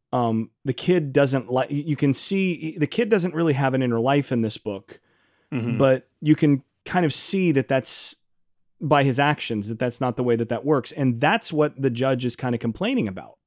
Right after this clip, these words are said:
Speaker 1: right? Is that he didn't have the stones to do what was necessary and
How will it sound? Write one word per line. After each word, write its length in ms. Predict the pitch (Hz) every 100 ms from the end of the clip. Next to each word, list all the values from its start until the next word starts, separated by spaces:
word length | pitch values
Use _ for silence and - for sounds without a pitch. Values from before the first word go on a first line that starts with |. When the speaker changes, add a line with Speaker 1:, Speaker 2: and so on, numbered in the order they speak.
| _ -
Speaker 1:
right? 300 | 117 117 - _ _ _ _ _ _ _ _ _ _ -
Is 140 | 151
that 120 | 135 131
he 180 | 190
didn't 200 | 240 190
have 280 | 165 175 165
the 80 | 147
stones 560 | - 180 170 156 139 -
to 120 | 135
do 200 | 120 147
what 160 | 147
was 160 | 143 117
necessary 1000 | 127 135 139 139 - 120 98 78 87 _ _ _ _ _ _ _ _ _ _ _ _ _ -
and 300 | 143 127 120